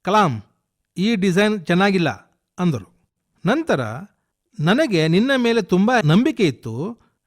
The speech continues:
ನನಗೆ ನಿರಾಶೆಯಾಗಿದೆ, ನಿನ್ನಂತಹ ಬುದ್ಧಿವಂತ ವಿದ್ಯಾರ್ಥಿ ಈ ರೀತಿ ಮಾಡಬಹುದಾ?" ಎಂದು ಕೇಳಿದರು. ಕಲಾಂ ಅವರಿಗೆ ತುಂಬಾ ನಾಚಿಕೆಯಾಯಿತು. ಅವರು ಪುನಃ ಸರಿಯಾದ ಡಿಸೈನ್ ಅನ್ನು ಮಾಡಲು ಹೇಳಿದರು.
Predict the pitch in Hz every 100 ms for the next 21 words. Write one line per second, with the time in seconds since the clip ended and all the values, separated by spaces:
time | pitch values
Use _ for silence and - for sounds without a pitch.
0 | _ 143 185 220 202 156 190 269 277 247
1 | 160 135 113 120 185 - _ _ 151 175
2 | 226 247 226 208 240 202 156 143 185 269
3 | 254 233 180 151 208 220 185 165 208 220
4 | 226 147 143 269 240 180 156 143 143 -
5 | _ _ 175 196 180 196 175 117 95 -
6 | _ _ _ _ _ 143 180 269 269 196
7 | 175 127 117 123 - _ 185 240 247 233
8 | 160 170 190 180 123 98 - _ _ _
9 | _ _ - 233 196 131 120 - 294 262
10 | 156 98 - _ _ - 170 233 240 233
11 | 226 160 160 214 214 202 202 156 170 180
12 | 156 175 190 113 95 -